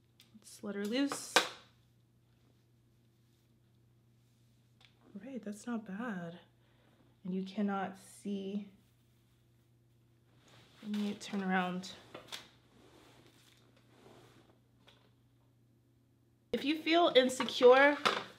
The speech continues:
about this hump situation,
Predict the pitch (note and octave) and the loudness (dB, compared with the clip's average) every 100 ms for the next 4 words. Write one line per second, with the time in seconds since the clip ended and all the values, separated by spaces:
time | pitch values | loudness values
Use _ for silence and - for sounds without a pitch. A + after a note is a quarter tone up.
0 | - - - G#3+ A3+ A3+ - - - A#3 | -20 -14 -8 -2 2 2 0 -6 -12 -8
1 | A3+ - - A3+ B3 C#4+ - - - - | -8 -8 -8 -4 -2 -2 -6 -18 -20 -20
2 | _ _ _ - B3 C#4 C#4+ D#4+ D#4+ D#4+ | _ _ _ -14 -10 -6 -6 -4 -4 -4